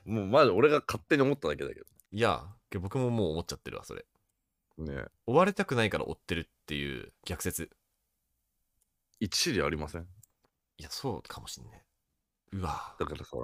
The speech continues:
Speaker 1: なんか結構さ、追う側、お-、追う派、追われる派みたいな言うけど、
Speaker 2: 言います。
Speaker 1: 今まで追う派って言ってたけど、
Speaker 2: うん。
Speaker 1: 追う派って言ってるのってめっちゃ恥ずかしいことなんじゃないって思う、思うようになってきたもん、最近。
Speaker 2: す-、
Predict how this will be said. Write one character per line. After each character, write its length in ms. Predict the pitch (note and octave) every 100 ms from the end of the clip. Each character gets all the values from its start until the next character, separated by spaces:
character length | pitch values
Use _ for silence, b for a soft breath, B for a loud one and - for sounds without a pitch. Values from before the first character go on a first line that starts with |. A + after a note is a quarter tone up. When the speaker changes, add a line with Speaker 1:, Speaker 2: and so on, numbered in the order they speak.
| -
Speaker 1:
な 100 | E2+
ん 40 |
か 40 |
結 140 | D#2 G#3+
構 140 | -
さ、 200 | D#2+ C#2 -
追 340 | G#2 C3+ C3
う 80 | B2+ - _
側、 400 | - A2 A2+ A2+ - -
お-、 100 | -
追 100 | B2+
う 40 | C#3+
派、 320 | D3 C#3+ C#3 E2
追 100 | G2
わ 120 | A2
れ 80 | A2+
る 140 | G#2
派 400 | G#2 - G#2+ A2
み 100 | C#2+
た 140 | D2
い 40 | C#2
な 120 | A#1
言 160 | C#2 D2+
う 40 |
け 120 | B1
ど、 220 | A1+ A#1+ -
Speaker 2:
言 140 | D2
い 40 |
ま 120 | G#2 G#2
す。 20 |
Speaker 1:
今 0 |
ま 0 |
で 80 | -
追 20 |
う 140 | E2+
派 220 | F2 - E2+
っ 20 |
て 60 | C#2+
言 80 | C2
っ 20 |
て 60 |
た 80 | D2
け 80 | C#2+
ど、 160 | B1 C2+
Speaker 2:
う 20 |
ん。 40 | B B B - -
Speaker 1:
追 80 | -
う 40 |
派 180 | F4 G#4
っ 40 | G#4 _
て 120 | - E4
言 100 | D#4+
っ 20 |
て 260 | _ -
る 80 | D#4
の 60 | D4
っ 20 |
て 120 | -
め 180 | D2 E2
っ 40 | -
ち 100 | -
ゃ 20 |
恥 160 | - D4
ず 60 | D#4
か 120 | C#4+
し 100 | -
い 60 |
こ 100 | C4+
と 120 | F#2 E2
な 60 |
ん 40 | D2+
じ 60 |
ゃ 40 | D2
な 40 |
い 20 |
っ 20 |
て 80 | C#2+
思 180 | D#2 E2
う、 60 | D#2+
思 100 | F2
う 40 | E2+
よ 40 |
う 20 |
に 60 | D#2+
な 60 | D2
っ 20 |
て 80 | -
き 40 |
た 60 | -
も 60 |
ん、 40 | -
最 180 | - -
近。 120 | -
Speaker 2:
す-、 1600 | - - - - - - - - - - - - - - - -